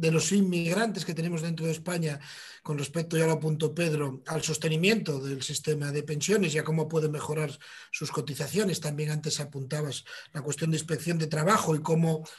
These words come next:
hay que hacer emerger esa economía en la que muchas veces se les obliga a participar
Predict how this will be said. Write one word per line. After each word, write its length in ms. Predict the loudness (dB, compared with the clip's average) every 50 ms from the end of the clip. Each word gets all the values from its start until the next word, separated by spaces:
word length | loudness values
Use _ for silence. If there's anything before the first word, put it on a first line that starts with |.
| -20 -18 _
hay 120 | -6 -4 -2
que 120 | 0 0
hacer 220 | 0 2 2 2 4
emerger 420 | 4 4 2 0 0 0 0 0
esa 160 | 0 0 0
economía 460 | 0 0 0 0 2 2 4 4 4
en 40 | 4
la 80 | 4 2
que 80 | 0
muchas 240 | 0 -2 -2 -2 -2
veces 220 | -2 -2 -2 -2 -2
se 100 | 0 0
les 220 | 0 0 0 0
obliga 320 | 0 2 2 2 0 0
a 60 | -2 -2
participar 680 | -4 -6 -6 -8 -10 -10 -10 -6 -4 -2 -2 -2 -4